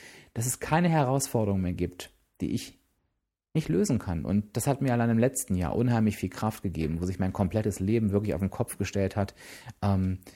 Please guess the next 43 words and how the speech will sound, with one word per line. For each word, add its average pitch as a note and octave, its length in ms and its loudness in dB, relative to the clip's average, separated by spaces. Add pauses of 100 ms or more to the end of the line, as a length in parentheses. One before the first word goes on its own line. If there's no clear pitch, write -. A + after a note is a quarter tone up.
(440)
und G#2+ 120 2
ich G#2+ 100 -2
es G2+ 100 2
trotzdem B2 440 2
geschafft A2+ 360 -2
habe, G#2+ 160 2
mich G2+ 140 0
nicht A#2 260 0
vom G#2 240 0
Weg G2+ 280 0
abbringen E2 400 -2
zu - 120 -6
lassen. - 440 -10 (300)
Natürlich - 380 -4
gab's - 320 -6
hier G2 200 2
und E2+ 120 4
da D#2+ 80 0
auch E2 120 -2
mal F2+ 80 2
eine E2 160 0
Hürde, A#2+ 240 6
aber F2+ 120 4
ich F2 100 -2
sitze E2+ 200 -8
jetzt E2 220 0
vor G#2 100 -2
diesem F2 220 -2
Podcast G2+ 560 -2
und, F2+ 180 -2 (560)
ja, D#2+ 140 -2
habe F2 220 0
ein D#2+ 180 -2
besseres E2 320 -4
Gewicht F#2 280 -2
beispielsweise E2 720 -4
als D2+ 160 -6
im E2+ 100 -4
letzten - 340 -4
Jahr - 200 -8
um C2+ 140 -10
diese - 240 -14
Zeit. - 420 -10